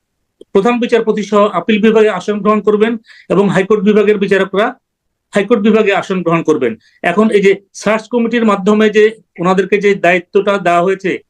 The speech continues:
এখন সংবিধান ওনাদেরকে যে দায়িত্ব দিয়েছে ওই দায়িত্বের সাথে এই দায়িত্বটা সাংঘর্ষিক কিনা। ওনারা তো শপথধারী ব্যক্তি এবং ওনারা শপথ গ্রহণ করাকালীন ওনাদেরকে কিন্তু স্পষ্ট রূপে ব্যক্ত করতে হয়েছে যে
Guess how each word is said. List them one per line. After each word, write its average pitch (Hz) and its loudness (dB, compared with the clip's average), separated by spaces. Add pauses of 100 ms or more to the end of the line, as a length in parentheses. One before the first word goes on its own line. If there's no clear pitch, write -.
(200)
এখন 196 0 (280)
সংবিধান 226 2
ওনাদেরকে 226 0
যে 220 0
দায়িত্ব 196 -2
দিয়েছে 196 -2 (220)
ওই 214 4
দায়িত্বের 202 0
সাথে 208 -2
এই 214 0
দায়িত্বটা 180 -2
সাংঘর্ষিক 175 0
কিনা। 135 0 (320)
ওনারা 214 2
তো 226 0
শপথধারী 220 0
ব্যক্তি 226 -2
এবং 214 0
ওনারা 214 -2 (240)
শপথ 220 0
গ্রহণ 202 0
করাকালীন 208 -2
ওনাদেরকে 196 -2
কিন্তু 214 -4 (260)
স্পষ্ট - -2
রূপে 226 4
ব্যক্ত 202 -2
করতে 190 0
হয়েছে 202 2
যে 220 2